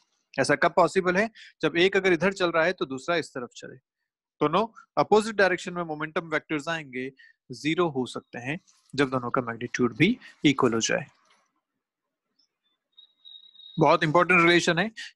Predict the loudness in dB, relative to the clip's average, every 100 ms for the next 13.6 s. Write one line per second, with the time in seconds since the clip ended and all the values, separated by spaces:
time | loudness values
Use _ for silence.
0 | 2 2 2 -2 -4 -8 0 0 0 -4
1 | -2 0 2 0 0 -2 2 0 0 -4
2 | -6 -10 -10 -12 -8 -6 -4 -6 -6 -12
3 | -14 -14 -16 -18 -20 _ _ _ _ _
4 | _ _ _ _ _ _ _ _ _ -2
5 | -2 -4 _ 0 2 2 -2 0 -2 -2
6 | -4 -4 -4 -6 -6 -6 -8 -12 _ -6
7 | 0 0 0 0 -2 -6 -6 -8 -8 -8
8 | -6 -6 -6 0 0 0 2 2 2 0
9 | -4 -2 -4 -4 -6 -8 -10 _ _ _
10 | _ _ -10 -8 -8 -6 -6 -4 -2 -2
11 | -2 -2 0 0 2 -2 -8 _ -8 -8
12 | -8 0 2 2 -2 -10 _ _ _ _
13 | 2 2 2 0 -2